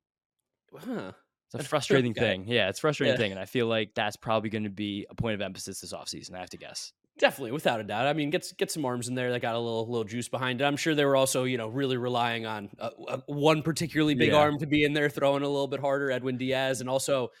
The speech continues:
Speaker 1: the guy that me and you, I'll still never forget that night at Jack Dempsey's in Midtown, where we were just, like, we were having one of our late night, uh,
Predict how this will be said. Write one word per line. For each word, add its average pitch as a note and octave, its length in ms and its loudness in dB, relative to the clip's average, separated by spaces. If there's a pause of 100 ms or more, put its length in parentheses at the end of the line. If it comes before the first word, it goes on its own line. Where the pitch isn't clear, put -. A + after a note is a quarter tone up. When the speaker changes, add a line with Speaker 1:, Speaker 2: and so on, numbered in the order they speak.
(120)
Speaker 1:
the D#3+ 60 -4
guy E3 180 6
that D#3 180 4
me F3 180 8
and E3+ 100 4
you, F3 160 8
I'll C3+ 100 2
still F3+ 180 2
never F3 240 6
forget D#3 320 0
that C#3 120 2
night D3 200 2
at C3 120 2
Jack D3+ 260 0
Dempsey's C#3 500 -2
in C#3+ 120 -4
Midtown, B2+ 500 -2 (420)
where D#3+ 160 4
we D#3+ 100 8
were E3 80 8
just, E3 240 2
like, C3+ 480 2
we F#3+ 100 -10
were C#4 100 4
having D#3+ 200 6
one C#3+ 140 4
of B2+ 80 -2
our B2 100 0
late C3 260 -2
night, B2+ 280 2
uh, G#2+ 340 0